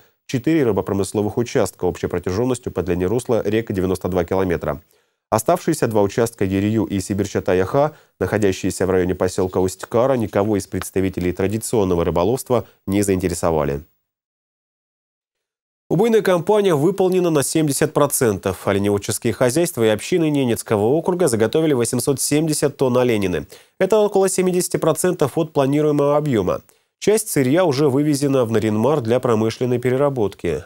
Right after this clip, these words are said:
По словам директора А О "Мясопродукты" Тамары Крицкой, на сегодняшний день мясо поступило с четырех поселений региона в объеме сто двадцать две тонны.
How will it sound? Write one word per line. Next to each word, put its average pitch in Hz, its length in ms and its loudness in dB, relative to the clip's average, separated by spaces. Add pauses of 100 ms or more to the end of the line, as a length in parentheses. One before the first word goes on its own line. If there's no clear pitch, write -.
По 98 80 -6
словам 95 260 -2
директора 107 480 0
А 98 40 2
О 98 120 0
"Мясопродукты" 104 640 -2
Тамары 101 360 -2
Крицкой, 107 480 -2 (280)
на 139 100 0
сегодняшний 185 500 0
день 156 200 -2
мясо 135 360 0
поступило 135 500 -2
с - 60 -6
четырех 135 460 -2
поселений 123 520 0
региона 120 460 0
в 110 80 0
объеме 123 380 0 (180)
сто 156 240 -2
двадцать 131 320 0
две 131 160 0
тонны. 107 460 -2